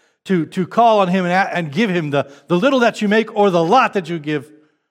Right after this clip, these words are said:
that you make, and say, "God, you make this reach around for my family. You make it a blessing to my family and to the community."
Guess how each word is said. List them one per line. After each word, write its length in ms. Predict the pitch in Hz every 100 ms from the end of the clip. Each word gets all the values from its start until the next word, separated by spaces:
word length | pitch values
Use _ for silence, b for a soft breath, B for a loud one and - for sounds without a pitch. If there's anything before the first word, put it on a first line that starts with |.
| _ -
that 200 | 165 170
you 80 | 151
make, 240 | 139 139
and 100 | 139
say, 140 | 139
"God, 340 | 120 127 123 - b b
you 200 | - 156
make 220 | 131 117 -
this 220 | 110 -
reach 220 | 110 -
around 340 | 104 98 98 92 _ _ _ _ _
for 140 | 113
my 160 | 104 92
family. 360 | _ 87 80 _ _ _ _
You 140 | - 180
make 220 | 143 123
it 80 | 113
a 20 |
blessing 440 | 104 110 - 107 _ _ _ _
to 60 | 127
my 140 | 117
family 400 | - 117 113 110
and 80 | 101
to 100 | 127
the 100 | 107
community." 560 | - 131 120 110 101